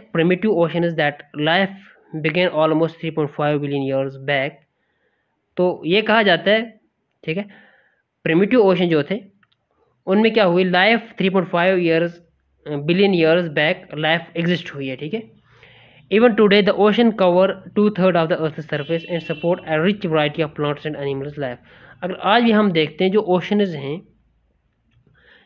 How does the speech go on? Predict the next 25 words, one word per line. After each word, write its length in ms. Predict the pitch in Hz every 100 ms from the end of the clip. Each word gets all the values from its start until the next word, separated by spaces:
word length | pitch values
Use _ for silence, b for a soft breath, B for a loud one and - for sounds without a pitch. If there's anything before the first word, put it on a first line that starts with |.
| b b _ -
आज 240 | 175 220
भी 180 | 208 233 214 - _ _ -
two 200 | 175 208
third 260 | 214 196 196
of 140 | 180
the 100 | 170
earth 180 | 165 165
surface 340 | 165 156 160 151
ये 60 |
कवर 280 | 151 139 156
करते 280 | 156 165 190
हैं 160 | 202 196 B B 160
और 120 | 165
सपोर्ट 480 | 160 151 185 208 196
करते 300 | 165 151 156
हैं 220 | 185 214 220 B B B
बहुत 300 | 143 170 208
किस्म 240 | 202 196 185
के 120 | 165
प्लांट्स 440 | 156 143 147 160
को 200 | 170 185
और 180 | 170 139
एनिमल्स 400 | 143 135 135 127
लाइव्स 420 | 131 170 226 - _ _ _
को। 340 | 170 135 -